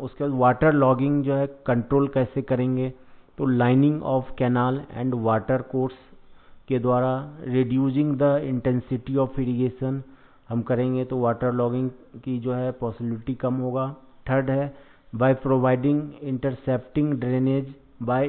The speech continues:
interlocking crop rotation, क्योंकि कुछ क्रॉप जो है ज़्यादा वाटर एब्जॉर्ब, अ, एब्जॉर्ब करता है, कोई कुछ प्ल-, अ, जो है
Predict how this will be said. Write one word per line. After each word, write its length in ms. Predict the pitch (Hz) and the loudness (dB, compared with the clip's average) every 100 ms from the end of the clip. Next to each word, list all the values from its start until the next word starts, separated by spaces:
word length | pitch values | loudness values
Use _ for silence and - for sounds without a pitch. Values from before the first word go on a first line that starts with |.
| 135 | -2
interlocking 640 | 131 131 127 120 135 135 | -2 -2 -2 -4 -4 -6
crop 300 | 127 123 127 127 - | -2 0 0 -2 -8
rotation, 600 | 113 110 117 110 - 92 87 - - _ - - | -4 -2 0 -2 -4 -6 -8 -14 -20 _ -16 -4
क्योंकि 300 | 143 147 147 | -2 0 -2
कुछ 300 | 156 147 - | -2 -6 -4
क्रॉप 340 | 135 139 127 | 0 0 0
जो 100 | 135 | -4
है 200 | 147 135 | -2 0
ज़्यादा 580 | 127 123 135 139 147 120 | 0 2 0 -2 -4 -8
वाटर 420 | 120 117 113 135 | -4 -2 -2 -2
एब्जॉर्ब, 480 | 127 120 113 139 143 | -4 -4 -6 -4 -4
अ, 520 | - 127 117 113 113 | -8 -8 -6 -4 -4
एब्जॉर्ब 300 | 107 127 131 | -2 0 0
करता 360 | 127 131 117 135 | -2 -4 -4 -4
है, 200 | 131 139 | -4 -6
कोई 340 | 139 120 127 - - - - | -4 -4 -4 -8 -20 -20 -8
कुछ 160 | 135 131 | -6 -6
प्ल-, 280 | - 135 131 | -10 -8 -6
अ, 240 | 120 117 | -4 -4
जो 160 | 113 123 | -2 -2
है 340 | 131 143 147 | -2 -4 -8